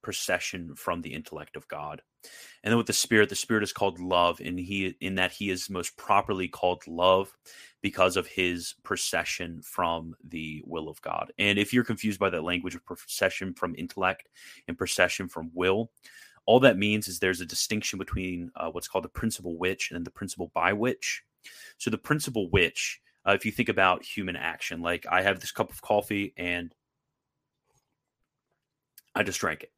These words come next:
So the principle which drank was me. Now, the principle by which I drank was my mouth. So the, the distinction is between, uh, the person and then the power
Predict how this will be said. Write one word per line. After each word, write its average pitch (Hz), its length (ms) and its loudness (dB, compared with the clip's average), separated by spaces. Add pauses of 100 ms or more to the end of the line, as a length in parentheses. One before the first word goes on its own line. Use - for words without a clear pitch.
(160)
So 95 440 6
the 107 260 0
principle 131 500 -2
which - 300 -2
drank 98 420 2
was 87 180 -10
me. 82 380 -10
Now, 101 80 0
the - 80 -4
principle 143 340 2
by 101 220 4
which 104 200 -2
I 90 120 2
drank 95 360 -2
was 87 520 -2
my 87 100 -4
mouth. - 320 -14 (680)
So 104 520 4 (100)
the, 95 500 0
the - 100 -10
distinction 107 500 -2
is 90 80 -8
between, 87 580 -6 (100)
uh, 80 240 -4 (120)
the 95 140 -6
person 98 560 -2
and 85 80 -6
then 85 100 -4
the 78 80 -12
power - 360 -6